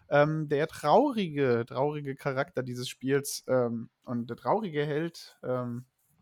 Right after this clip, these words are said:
ist man der Held? Ist man, ist man, also der, einer, einer, der, die traurige Gestalt dieses Spiels ist so ein bisschen Murata.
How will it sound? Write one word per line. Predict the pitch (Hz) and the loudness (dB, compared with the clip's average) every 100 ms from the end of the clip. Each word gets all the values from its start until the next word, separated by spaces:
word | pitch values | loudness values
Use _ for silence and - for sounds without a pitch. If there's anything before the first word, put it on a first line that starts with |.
| - - | -20 -16
ist | - | -8
man | 202 185 | -4 2
der | 165 | 4
Held? | 165 165 165 - | 6 4 2 -4
Ist | 143 | -6
man, | 151 143 139 | -4 -4 -4
ist | - - | -10 -8
man, | 135 131 | -6 -6
also | 123 127 | -6 -6
der, | 110 | -6
einer, | 123 131 | -4 -4
einer, | 101 139 127 - - - - | -4 -4 -6 -10 -20 -20 -6
der, | 131 | -6
die | 123 _ _ _ _ | -6 _ _ _ _
traurige | - 123 170 147 139 | -2 2 2 2 -6
Gestalt | 127 - 131 135 135 | -6 2 6 6 4
dieses | 123 | -2
Spiels | 123 - 131 131 | -4 0 2 2
ist | 139 - | 0 0
so | 135 | 0
ein | |
bisschen | 139 147 151 139 | 0 0 0 0
Murata. | 123 127 139 - 170 | 0 4 4 4 -2